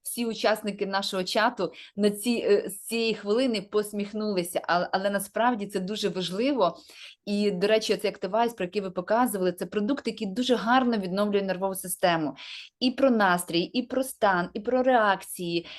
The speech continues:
і про роботу імпульсів нервової системи. Це теж треба вважати це. Тому посмішка, а, а посмішка — це як, е, такий, е, місточок уже до покращення здоров'я.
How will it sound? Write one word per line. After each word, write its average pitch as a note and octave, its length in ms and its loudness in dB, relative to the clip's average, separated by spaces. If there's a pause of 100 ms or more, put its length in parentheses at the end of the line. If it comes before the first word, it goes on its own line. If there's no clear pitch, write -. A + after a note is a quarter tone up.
(160)
і B3 80 2
про A3+ 200 4
роботу A3 600 6
імпульсів B3+ 560 4
нервової A3+ 360 4
системи. F#3 500 -4
Це F#3+ 140 -8
теж A3+ 260 0
треба A#3+ 220 0
вважати G3+ 560 -2
це. - 260 -4 (300)
Тому A#3+ 340 2
посмішка, B3 760 0
а, G#3+ 160 4 (120)
а A3+ 80 0
посмішка — A#3 680 -2
це B3+ 200 0
як, G#3+ 280 2
е, G#3 280 4
такий, A3 460 -4
е, G3+ 220 2 (120)
місточок A3+ 720 0
уже F#3 180 0
до F#3+ 180 -4
покращення F#3 580 0
здоров'я. E3 540 4